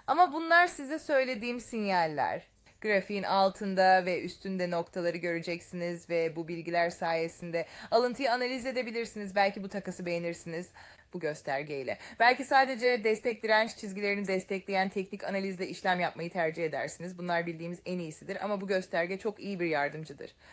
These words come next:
Öncelikle teknik analiz yaparsınız, ardından göstergeler yardımıyla giriş noktasını doğrularsınız. Evet arkadaşlar, ticaretimize başlayalım. Çok iyi durumları bulalım ve çalışalım.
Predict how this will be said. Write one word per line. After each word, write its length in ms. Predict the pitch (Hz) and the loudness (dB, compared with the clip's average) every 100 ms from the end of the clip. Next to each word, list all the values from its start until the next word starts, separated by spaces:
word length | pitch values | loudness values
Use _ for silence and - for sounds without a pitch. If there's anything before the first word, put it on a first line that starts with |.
| - - | -18 -8
Öncelikle 320 | 202 196 190 | -4 -2 -2
teknik 260 | 190 - | -4 -2
analiz 260 | 190 175 165 | 0 0 0
yaparsınız, 600 | 165 175 175 202 226 285 | 2 2 2 0 2 4
ardından 400 | 214 196 190 180 | 6 6 4 2
göstergeler 540 | 170 - 165 165 165 | 0 2 2 4 4
yardımıyla 420 | 160 156 160 165 160 | 4 4 2 -4 -6
giriş 240 | 160 160 | -6 -8
noktasını 400 | 170 165 165 165 | -8 -10 -10 -6
doğrularsınız. 680 | 160 156 151 160 180 226 - _ _ - - | -4 0 2 0 -2 -4 -4 _ _ -16 -2
Evet 260 | 294 330 320 | 2 4 6
arkadaşlar, 1000 | 269 247 254 202 185 202 - 151 117 | 4 4 2 2 4 2 -2 -2 -2
ticaretimize 840 | - 202 220 208 208 220 208 190 202 | -4 0 6 6 6 0 -6 0 4
başlayalım. 680 | 208 214 214 - 170 143 143 | 6 4 2 -4 -2 -2 -6
Çok 300 | - 277 262 | 0 0 0
iyi 220 | 240 208 | -4 -2
durumları 520 | 202 196 185 175 180 | 0 0 0 -2 -2
bulalım 440 | 180 180 165 147 120 | -2 -2 -2 -4 -6
ve 140 | 156 | -6
çalışalım. 760 | - 180 180 - 170 143 87 | -2 -2 -2 -2 -2 -2 -6